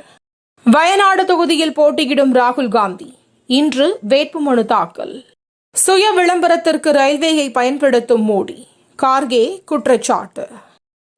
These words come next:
இந்தியா கூட்டணியில் உள்ள இடதுசாரிகளை எதிர்த்து ராகுல் காந்தி போட்டியிடுவது ஏன்? பினராயி விஜயன் கேள்வி.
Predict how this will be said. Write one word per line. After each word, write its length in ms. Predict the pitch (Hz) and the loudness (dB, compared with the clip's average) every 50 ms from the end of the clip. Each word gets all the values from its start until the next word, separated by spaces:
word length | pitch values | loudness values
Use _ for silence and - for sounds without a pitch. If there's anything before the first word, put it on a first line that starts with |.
| _ _ | _ _
இந்தியா 540 | - 302 339 370 339 392 381 381 370 370 359 | -4 0 0 2 2 2 2 2 2 2 2
கூட்டணியில் 500 | 359 349 - 339 330 330 302 294 311 302 | 0 2 2 0 0 0 0 -2 -2 -2
உள்ள 220 | 262 277 294 285 | -2 0 0 0
இடதுசாரிகளை 920 | 277 262 269 247 294 277 330 320 - - 277 277 277 277 269 311 269 262 262 | 2 0 0 0 0 0 -2 -2 0 0 0 0 -2 -2 -2 0 0 0 0
எதிர்த்து 400 | 247 240 233 247 240 - 330 349 | 2 2 0 0 -2 0 -2 0
ராகுல் 420 | 330 277 240 247 262 254 311 294 | 0 2 0 0 0 -2 -2 -2
காந்தி 400 | 233 247 254 247 247 233 247 226 - | -2 0 0 0 -2 -2 -6 -6 -2
போட்டியிடுவது 720 | 269 269 277 277 302 277 247 247 233 202 208 202 196 208 | 0 0 0 0 -2 -4 -2 -2 -2 0 -2 -4 -4 -2
ஏன்? 260 | 190 190 - - - - _ _ _ _ _ | -2 -2 -2 -4 -6 -12 _ _ _ _ _
பினராயி 500 | - 330 339 339 339 330 311 311 294 302 | -2 0 2 2 2 2 2 2 0 0
விஜயன் 520 | 226 269 240 240 277 240 254 254 302 403 - _ | 0 0 0 0 0 -2 -2 -4 -4 -6 -10 _
கேள்வி. 640 | - 320 277 226 180 - - - - - - _ _ | -4 -2 -2 -2 -2 -6 -10 -14 -20 -20 -20 _ _